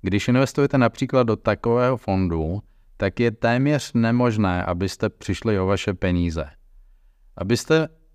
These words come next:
totiž přišli o všechny své peníze, tak víte, co by se muselo stát? Všech tisíc pět set největších světových firem by muselo zkrachovat. A to se bavíme o firmách, jako je Coca-Cola, Apple, Microsoft, Visa nebo například Mastercard.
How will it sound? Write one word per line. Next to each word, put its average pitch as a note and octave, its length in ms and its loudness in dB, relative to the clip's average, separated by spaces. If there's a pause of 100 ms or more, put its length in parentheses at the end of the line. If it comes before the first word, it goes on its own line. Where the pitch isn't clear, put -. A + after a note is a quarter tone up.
totiž A2 320 -4
přišli - 460 -2
o A2+ 80 0
všechny A#2+ 340 -4
své C#3 220 0
peníze, F2+ 680 0
tak - 180 -6
víte, A2+ 240 0
co B2 140 -2
by A#2 120 0
se - 120 -4
muselo A#2 380 0
stát? E2+ 400 -4 (720)
Všech - 340 0
tisíc C3+ 440 0
pět G#2 280 2
set G2+ 280 0
největších G#2+ 600 0
světových A2 580 0
firem F2+ 580 -2
by F#2+ 100 0
muselo F#2+ 420 0
zkrachovat. F2 680 -4 (500)
A F#2+ 100 -4
to B2 120 0
se - 140 -2
bavíme B2 400 4
o G2 140 0
firmách, G2+ 520 0
jako F#2 240 -4
je D#2+ 80 -6
Coca-Cola, F#2 1040 -2 (180)
Apple, G2 440 -2
Microsoft, F#2 920 -2
Visa F2+ 560 0
nebo F2 220 -2
například E2+ 520 -4
Mastercard. D#2+ 720 -4